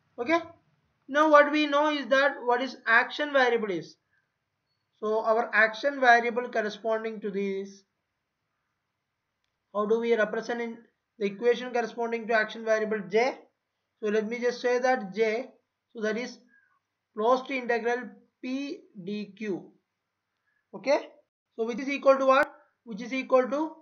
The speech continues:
closed integral P, already we know that is root two M alpha minus M square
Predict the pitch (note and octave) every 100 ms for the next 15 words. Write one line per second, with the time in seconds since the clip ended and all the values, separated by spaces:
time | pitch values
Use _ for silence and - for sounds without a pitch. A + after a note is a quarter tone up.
0 | _ - A3+ B3 B3+ - _ _ A#3+ A3+
1 | A3+ A3+ A3 G3+ A#3 A#3+ A#3 A3+ A3+ A#3
2 | A3+ A3 A3 G#3+ G#3+ D4 - _ _ _
3 | _ G#3 G#3+ A#3 A#3 C4+ D#4+ - _ _
4 | _ _ _ _ _ _ _ _ _ _
5 | _ _ _ _ _ - A#3 A#3+ B3 A#3
6 | A#3 A#3 A3 G3+ G3+ G3+ A3+ A3+ G#3+ G#3
7 | A3 C#4 - _ _ _ _ _ _ _
8 | _ _ _ _ _ _ _ _ _ _
9 | _ _ _ G#3 G3 G3+ G3 - A#3 A#3+
10 | B3